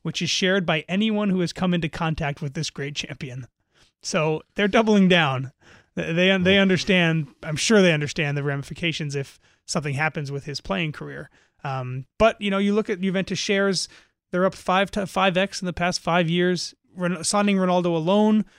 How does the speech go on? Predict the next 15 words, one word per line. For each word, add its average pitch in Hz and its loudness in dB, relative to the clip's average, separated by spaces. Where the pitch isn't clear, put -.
you 190 -2
know, 185 0
share 190 -2
prices 180 0
almost 185 0
doubled. 180 0
Uh, 151 -6
this 185 -2
has 208 0
been 190 2
a, 160 -2
a 160 -4
huge 196 2
financial, 160 -2
um, 139 -6